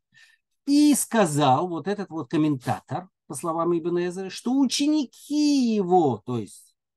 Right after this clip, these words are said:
царя Шломо, создали эту книгу, и каждый сказал то, что думал, но это совершенно неверно, э, говорит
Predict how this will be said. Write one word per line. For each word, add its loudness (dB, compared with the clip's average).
царя -4
Шломо, -10
создали 2
эту 0
книгу, -6
и -6
каждый 2
сказал 0
то, -2
что -2
думал, -4
но 0
это 0
совершенно 0
неверно, -10
э, -8
говорит -8